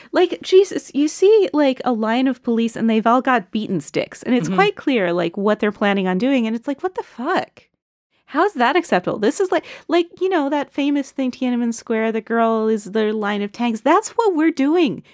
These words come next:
Speaker 1: We're the baddies.
Speaker 2: Yeah.
Speaker 1: We're, we're not the little girl with the flower.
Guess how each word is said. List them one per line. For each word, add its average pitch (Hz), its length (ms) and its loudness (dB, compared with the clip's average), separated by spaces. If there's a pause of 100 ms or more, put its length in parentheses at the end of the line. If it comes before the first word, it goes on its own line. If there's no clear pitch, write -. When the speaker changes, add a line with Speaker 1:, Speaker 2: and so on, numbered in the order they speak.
(100)
Speaker 1:
We're 339 160 4
the 427 100 4
baddies. 254 760 0 (680)
Speaker 2:
Yeah. 131 220 -16 (880)
Speaker 1:
We're, 339 300 2 (160)
we're 392 180 4
not 349 280 2
the 320 60 0
little 302 200 2
girl 277 280 0
with 320 140 -2
the 233 80 -4
flower. 208 720 -2